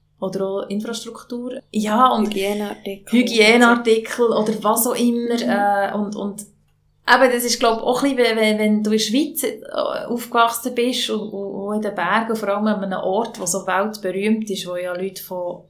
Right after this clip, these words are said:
Speaker 1: überall her kommen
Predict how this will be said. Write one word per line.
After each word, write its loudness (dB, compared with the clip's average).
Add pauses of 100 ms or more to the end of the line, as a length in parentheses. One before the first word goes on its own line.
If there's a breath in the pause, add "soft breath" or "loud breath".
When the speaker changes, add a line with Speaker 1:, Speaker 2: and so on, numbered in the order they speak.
(120)
Speaker 1:
überall 0
her -4 (800 loud breath)
kommen 2